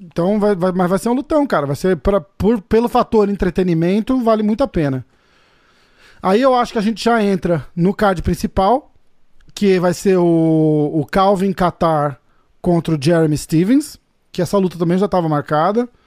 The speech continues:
Aí vem Francis Ngannou contra Jairzinho Rosenstruck.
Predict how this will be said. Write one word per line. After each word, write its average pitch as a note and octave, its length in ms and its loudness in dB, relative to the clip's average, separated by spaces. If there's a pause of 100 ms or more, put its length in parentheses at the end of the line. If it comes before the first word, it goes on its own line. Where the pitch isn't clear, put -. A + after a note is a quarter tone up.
(340)
Aí F#3 220 0
vem G3+ 340 0
Francis A#3 680 0
Ngannou F#3+ 600 2 (100)
contra F3 320 0
Jairzinho F#3+ 800 0
Rosenstruck. G#3+ 800 -2